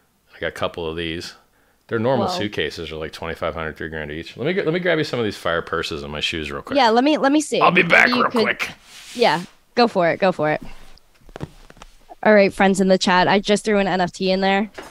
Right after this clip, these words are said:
Speaker 2: Um, Richard Hart has left me, but he will return. I'm sure he will. If he doesn't, I'm gonna be sad, but that's all right.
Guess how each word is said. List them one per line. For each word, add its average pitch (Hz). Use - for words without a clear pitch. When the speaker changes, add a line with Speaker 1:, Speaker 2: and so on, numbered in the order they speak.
Speaker 2:
Um, 185
Richard 208
Hart 202
has 196
left 196
me, 185
but 185
he 202
will 185
return. 165
I'm 180
sure 190
he 180
will. 165
If 170
he 208
doesn't, 180
I'm 175
gonna 170
be 165
sad, 165
but 214
that's 220
all 190
right. 170